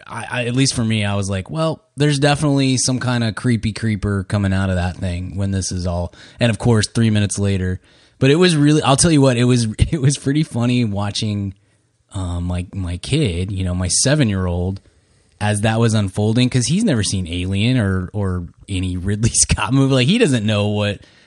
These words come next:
what was about to happen there, and I, I sure did. And as soon as it starts opening, he's just like,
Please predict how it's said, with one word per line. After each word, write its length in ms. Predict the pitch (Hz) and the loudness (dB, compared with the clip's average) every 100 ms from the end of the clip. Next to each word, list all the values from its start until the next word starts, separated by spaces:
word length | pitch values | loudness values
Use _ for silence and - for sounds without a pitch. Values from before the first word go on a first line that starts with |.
| _ | _
what 200 | 113 113 | -4 0
was 160 | 113 113 | 0 2
about 260 | 107 107 | 2 0
to 80 | 107 | 0
happen 340 | 95 104 120 113 | 0 0 0 0
there, 180 | 123 | -2
and 100 | 113 | -2
I, 180 | 113 139 - | 0 -2 0
I 140 | 127 | 0
sure 240 | 131 110 92 | 0 -2 -2
did. 300 | 95 95 92 | -2 -2 -2
And 140 | 101 | -4
as 60 | 95 - | -4 0
soon 320 | 151 151 147 | 2 4 4
as 120 | 131 | 2
it 80 | 120 | 0
starts 320 | 117 107 101 | -2 -2 -2
opening, 340 | 107 104 101 | -2 -2 -4
he's 240 | 92 107 104 | -2 -4 -2
just 180 | 107 101 | -4 -4
like, 260 | 92 90 | -6 -6